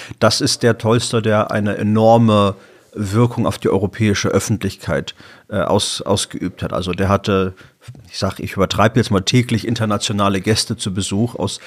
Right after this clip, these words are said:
aus Japan kamen Leute, aus den U S A, aus ganz Europa, die ihn interviewen wollten. Also er hat später gewirkt als, ja, man muss es sagen, Religionsgründer. Ja, also wir können jetzt nicht hier darauf eingehen,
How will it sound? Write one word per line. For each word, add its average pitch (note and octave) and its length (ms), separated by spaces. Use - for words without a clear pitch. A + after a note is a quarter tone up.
aus - 180
Japan G#2+ 540
kamen G2+ 300
Leute, G2+ 340
aus E2 100
den F#2+ 160
U A2+ 160
S G2+ 200
A, G2+ 320
aus - 220
ganz G2+ 200
Europa, G#2 540
die G2 100
ihn F#2 60
interviewen G#2 640
wollten. G2 340
Also G2+ 300
er - 180
hat A#2+ 240
später A#2+ 500
gewirkt G#2+ 720
als, G2+ 560
ja, G#2 160
man G2+ 140
muss G#2 180
es A#2 80
sagen, G#2+ 240
Religionsgründer. A2 1200
Ja, F#2+ 300
also F#2+ 320
wir F#2+ 80
können G2+ 180
jetzt - 180
nicht - 300
hier G#2+ 180
darauf G2 320
eingehen, A2 680